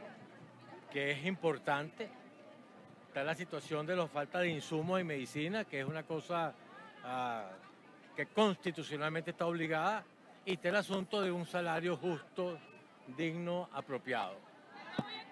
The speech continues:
Evidentemente que, ah, el gobierno nacional tiene que enfocar esto y no puede ser esto solamente la visión de grupos, em,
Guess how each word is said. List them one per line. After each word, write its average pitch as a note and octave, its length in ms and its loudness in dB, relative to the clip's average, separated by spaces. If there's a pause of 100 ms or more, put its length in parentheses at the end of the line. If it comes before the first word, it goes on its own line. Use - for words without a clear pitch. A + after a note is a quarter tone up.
(100)
Evidentemente G#3 920 2
que, F3 540 2
ah, C#3 440 -2 (600)
el C#3 540 -6
gobierno E3 320 4
nacional G#3 500 2
tiene F3+ 260 2
que F#3 180 2
enfocar E3 520 2
esto F3+ 380 0 (800)
y E3 300 2 (180)
no F3 160 0
puede G3 400 2
ser F#3+ 420 2 (200)
esto E3+ 320 -2
solamente F#3 520 0
la F3+ 140 4
visión F3 640 2 (400)
de D3+ 140 4
grupos, E3 520 2 (560)
em, B2 500 -4